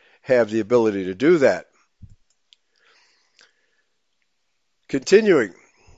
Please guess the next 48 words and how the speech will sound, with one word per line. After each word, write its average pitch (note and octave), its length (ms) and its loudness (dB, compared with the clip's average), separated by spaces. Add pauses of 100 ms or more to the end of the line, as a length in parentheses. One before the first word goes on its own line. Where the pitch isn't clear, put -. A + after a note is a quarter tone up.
(160)
"But B2+ 180 -2
hey, G3+ 380 6
if B2+ 120 -2
you G#3+ 80 -2
can G#3 220 -4
program G3 480 0
people F#3 400 -8
to - 140 -8
murder F3+ 380 -2
other E3+ 220 0
people, D3+ 520 -6
like C3+ 260 0
in C3 140 -2
The A2 80 -6
Push, - 640 0 (420)
you C#3 100 -2
can C#3+ 160 -4
program D#3+ 520 0
humans D#3+ 320 -2
to B2 100 -10
do B2+ 240 0
anything, A2 560 -2 (420)
up D#3 200 0
to C#3+ 180 -4
and C3 100 -2
including C#3 420 -6
cutting D3+ 360 0
their C3+ 180 0
own B2+ 220 -2
penises D#3+ 560 -2
and A2 160 -6
breasts G3+ 360 2
off C3 300 -4
in A#2+ 80 -10
the A#2+ 80 -4
name D3 280 0
of A#2 80 -4
freedom, C3 600 0 (400)
equal E3+ 380 0
rights, C#3+ 640 2
independence, D3+ 840 -2
and B2 180 -2
the A#2 100 -6
right B2+ 260 0
to D3 80 -6
choose." D3+ 540 0
<laughs> - 20 -6
Well, A#2+ 200 -2